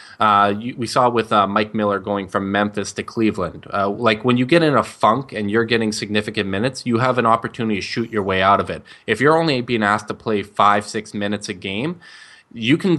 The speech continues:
be in a prolonged funk for a long period of time,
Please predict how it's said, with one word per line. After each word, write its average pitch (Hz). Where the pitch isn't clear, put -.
be 117
in 127
a 113
prolonged 110
funk 107
for 101
a 92
long 104
period 110
of -
time, 120